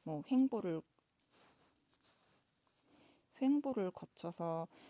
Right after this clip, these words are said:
이렇게 상승을 하고 기존 저항대 부분까지 오긴 했지만 제가 이런 타이밍을 솔직히 잘 안 좋아하는 게, 음, 이유가 뭐냐면 여기서 장대 양봉이 안 났어요.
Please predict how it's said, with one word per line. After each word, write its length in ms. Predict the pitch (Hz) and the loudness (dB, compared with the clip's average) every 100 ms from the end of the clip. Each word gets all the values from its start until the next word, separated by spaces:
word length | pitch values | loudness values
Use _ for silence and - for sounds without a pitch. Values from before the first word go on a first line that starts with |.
| - - | -20 -14
이렇게 380 | - 180 - 175 | -6 -6 -6 -8
상승을 640 | - 247 247 - 220 214 | -2 2 2 2 2 2
하고 520 | 247 247 - 214 254 285 - - - _ _ _ _ _ - - _ - | 2 0 0 2 0 -2 -12 -20 -20 _ _ _ _ _ -20 -20 _ -8
기존 420 | - 170 196 202 | -4 0 0 0
저항대 480 | - 170 196 - 180 | 0 0 0 -2 -4
부분까지 680 | - 165 175 170 175 - - | -4 -8 -8 -8 -8 -8 -6
오긴 360 | 170 170 185 226 | -6 -2 2 2
했지만 580 | 269 - 214 226 185 | 2 2 2 2 0
제가 420 | 165 175 180 226 277 - - - - - - | -2 -2 2 2 2 -4 -2 0 0 -4 -2
이런 360 | 196 262 269 | 6 8 6
타이밍을 960 | 262 262 233 214 208 196 190 180 170 - - - - _ - 185 180 | 6 6 6 4 0 0 -2 -4 -4 -6 -10 -18 -20 _ -4 -2 -2
솔직히 500 | - - - - 220 | -4 -2 -2 0 -2
잘 200 | - 175 | 0 0
안 200 | 156 175 | 0 2
좋아하는 440 | 220 208 185 175 | 4 4 4 -2
게, 320 | 208 214 175 180 _ - - - - _ - _ _ - | -2 -2 -2 -8 _ -20 -20 -20 -20 _ -20 _ _ -8
음, 560 | 170 170 165 165 160 - | -4 -4 -4 -6 -6 -8
이유가 320 | - 202 208 185 | -2 2 2 2
뭐냐면 540 | 160 165 165 202 180 | -2 -6 -6 -6 -4
여기서 380 | 160 156 180 220 | -4 -6 -6 -6
장대 380 | - - 175 - | -6 -6 -6 -4
양봉이 400 | 160 165 180 185 | -4 -2 -4 -4
안 100 | 175 | -4
났어요. 800 | 156 185 180 - 160 160 196 190 | -2 -2 -2 -2 -4 -4 -4 -6